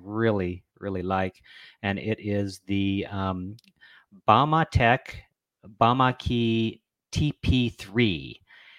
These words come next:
And, uh, I'm, I, I have a review coming out on that probably in the next week or so. Uh, the Bamatech, if you, if you remember the company, they were the ones that made the enclosure for the, uh, C Q, not the C-, not the C Q Mini, the C-, Q C X Mini, but the regular Q,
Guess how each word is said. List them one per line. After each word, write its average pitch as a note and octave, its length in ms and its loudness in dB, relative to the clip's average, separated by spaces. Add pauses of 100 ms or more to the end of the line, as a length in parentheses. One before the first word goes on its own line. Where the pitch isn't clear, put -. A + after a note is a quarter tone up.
(200)
And, G#2 480 -2
uh, G2 500 -2 (340)
I'm, B2 320 -2
I, A#2 260 0
I A2 40 -2
have A#2+ 140 0
a A2+ 60 2
review G#2+ 300 2
coming C3+ 240 2
out B2 120 6
on A#2+ 160 4
that A#2 300 0
probably A#2 300 2
in G#2+ 60 -2
the G2+ 60 -4
next G#2+ 320 -6
week A2+ 260 -2
or B2+ 60 -4
so. B2 360 -2 (340)
Uh, G2 300 0
the F#2+ 180 -4
Bamatech, B2+ 680 2
if D#2+ 360 -10
you, A#2 80 2
if A#2+ 300 -6
you A#2 60 0
remember C3+ 240 2
the A#2 80 0
company, B2 420 -2
they A#2 160 2
were A#2+ 80 2
the A#2 80 2
ones A2 200 0
that G#2+ 140 -6
made A2 180 0
the G#2 100 -6
enclosure A2+ 600 -2
for G#2+ 200 2
the, G2+ 340 -2
uh, G2 200 0
C A#2+ 200 -8
Q, C3+ 460 -2 (340)
not B2+ 140 2
the B2 80 0
C-, - 240 -4
not C3 140 0
the C#3+ 60 -4
C B2+ 140 -6
Q A2+ 160 0
Mini, A#2 280 0
the A2 160 -2
C-, - 200 -12
Q - 180 -4
C - 160 -2
X - 140 -2
Mini, A#2 180 -2
but A#2 140 -4
the G2 80 -6
regular A2+ 280 0
Q, A#2 240 -8